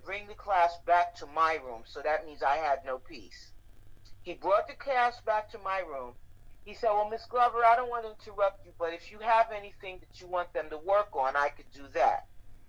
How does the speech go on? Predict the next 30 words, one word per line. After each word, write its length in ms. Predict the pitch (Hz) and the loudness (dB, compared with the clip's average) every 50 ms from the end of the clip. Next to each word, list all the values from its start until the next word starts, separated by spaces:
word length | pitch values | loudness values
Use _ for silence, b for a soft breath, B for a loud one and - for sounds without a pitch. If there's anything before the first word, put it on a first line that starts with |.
| - - - - - | -20 -20 -18 -6 0
I 140 | - 214 226 | 2 2 2
says, 240 | - - 247 226 208 | 2 -2 -12 -10 -6
"Well, 200 | 220 240 254 - | -2 -2 0 4
actually, 640 | - 285 349 359 - - 269 262 226 214 214 208 - | 4 4 4 4 2 -4 -12 -12 -12 -12 -8 -4 0
I 160 | - 170 180 | 0 0 0
have 320 | 190 208 226 220 214 208 - - | 2 2 2 2 0 0 -4 -8
this, 260 | 196 190 - - - - | -14 -12 -12 -14 -10 -4
uh, 320 | - 156 156 151 147 151 156 - | -2 0 2 2 0 0 -2 -6
this 220 | - 175 - - - | -12 -16 -16 -16 -16
division 680 | - 156 143 143 190 240 269 262 - - 156 143 139 143 - - - - - - - - - - | -14 -16 -12 -8 -6 -4 -4 -4 -6 -8 -10 -10 -10 -10 -14 -18 -20 -20 -20 -20 -20 -20 -10 -2
that 160 | 151 156 156 | -2 -2 -2
we 100 | 160 180 | -2 -6
could 220 | 170 - - - - | -12 -12 -16 -14 -6
go 400 | 156 160 156 147 139 135 135 131 | -2 0 2 2 4 2 2 2
over." 340 | 127 - 135 135 151 185 - - - - - - - - - - - - - - - - - - | 0 -4 -6 -6 -6 -8 -8 -14 -20 -20 -20 -20 -20 -20 -20 -20 -20 -20 -20 -20 -20 -20 -16 -10
He 180 | - 277 285 | -8 -8 -6
says, 280 | 254 - 285 254 - - | -4 0 0 0 0 0
"Well, 260 | 220 262 262 262 262 254 | 2 6 8 8 8 8
I 140 | 233 254 269 | 6 4 2
think 240 | 262 208 196 185 - 269 | 0 -4 -8 -2 0 0
I'ma 160 | 254 233 226 - - | 0 0 -2 -12 -14
just 280 | 220 220 - - - | -16 -16 -16 -14 -10
put 140 | - 226 180 | -8 -8 -8
a 60 | 170 | -8
video 500 | - - 170 165 160 160 147 139 127 123 117 | -10 -10 -12 -12 -12 -10 -8 -6 -4 -4 -4
on." 300 | 113 120 120 117 117 - - - - - - - - - - - - | -6 -8 -8 -8 -8 -10 -12 -16 -16 -16 -16 -16 -16 -18 -18 -8 0
That's 240 | - 320 403 - - | 2 2 2 2 0
what 120 | 403 381 | -6 -6
he 100 | 392 370 | -6 -6
said. 440 | 359 392 415 427 427 - - - - | -8 -6 -2 0 0 2 0 0 -4